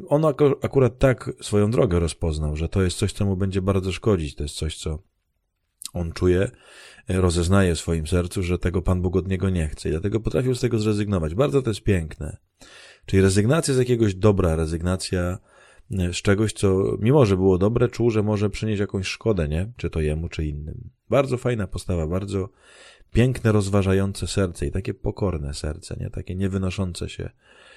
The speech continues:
e, ponad innych, nie myślące o sobie nie wiadomo jak, jak wyjątkowo. Kochani, no oczywiście takie będzie pytanie do rachunku sumienia dzisiaj. Proszę, pomyślcie przez chwilę, jak to jest u was. Czy gdzieś się właśnie zbytnio nie doceniacie?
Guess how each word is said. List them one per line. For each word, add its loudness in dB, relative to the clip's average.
e, -2
ponad 2
innych, 0
nie 0
myślące 2
o 2
sobie 0
nie 0
wiadomo 2
jak, -6
jak -6
wyjątkowo. -6
Kochani, 6
no 8
oczywiście 4
takie 4
będzie 2
pytanie 0
do 0
rachunku -2
sumienia -2
dzisiaj. -8
Proszę, 2
pomyślcie 0
przez -6
chwilę, -2
jak -2
to -4
jest -4
u -2
was. -6
Czy -12
gdzieś -2
się -6
właśnie -6
zbytnio 2
nie 0
doceniacie? -6